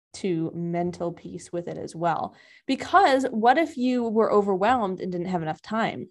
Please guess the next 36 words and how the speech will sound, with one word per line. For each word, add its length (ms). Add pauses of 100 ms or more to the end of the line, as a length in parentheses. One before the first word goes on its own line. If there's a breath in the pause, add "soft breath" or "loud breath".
Do 80
you 120
feel 200
stressed? 480
Now, 80
some 220
people 560
rise 260
up 160
under 180
pressure, 360
but 120
if 140
that 200
was 120
constant 580
for 100
a 40
full 260
year, 260
that'd 180
be 120
horrible. 640 (480 soft breath)
What 300
do 100
you 140
feel 240
like 200
when 160
you 100
have 380 (160)
extra 440
time 760
to 100
do 180
things? 560